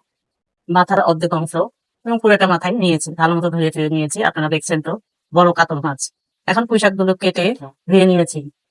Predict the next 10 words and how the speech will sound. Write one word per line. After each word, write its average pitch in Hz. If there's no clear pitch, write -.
কড়াইতে 226
সামান্য 190
পরিমাণে 185
সরিষার 208
তেল 151
দিলাম, 147
যেন 202
তেলটা 208
একটু 214
গরম 180